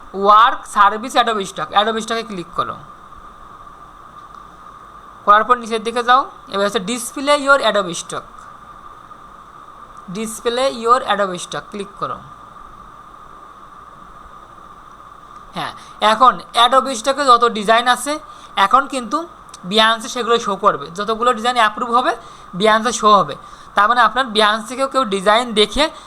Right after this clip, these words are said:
আপনার Adobe Stock-এ যেও কিন্তু ওই ডিজাইনটা ডাউনলোড করবে বা আপনার ডিজাইনটা কিনে নেবে, ঠিক আছে? তাহলে Behance-এর প্রোফাইলটা একটু সুন্দর করে সাজাবেন,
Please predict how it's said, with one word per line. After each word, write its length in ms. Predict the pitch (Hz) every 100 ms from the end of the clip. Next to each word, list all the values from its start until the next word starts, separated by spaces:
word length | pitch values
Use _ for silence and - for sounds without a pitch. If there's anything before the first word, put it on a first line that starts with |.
| - -
আপনার 280 | 170 226
Adobe 400 | 240 214 214 220
Stock-এ 280 | 226 240 254
যেও 200 | 247 254
কিন্তু 240 | 254 277 285
ওই 60 |
ডিজাইনটা 460 | 214 220 226 233 311
ডাউনলোড 480 | 220 214 214 202 -
করবে 300 | 170 143 - - -
বা 80 | 190
আপনার 180 | 208 214
ডিজাইনটা 280 | 220 226
কিনে 260 | 269 262 240
নেবে, 300 | 175 135 - - - -
ঠিক 120 | 330
আছে? 300 | 311 - 151 - - - - - -
তাহলে 220 | 208 247
Behance-এর 540 | 196 202 220 226 269
প্রোফাইলটা 560 | - 214 226 233 233 262
একটু 180 | 254 226
সুন্দর 400 | 214 196 220 220
করে 140 | 240
সাজাবেন, 480 | 214 202 214 240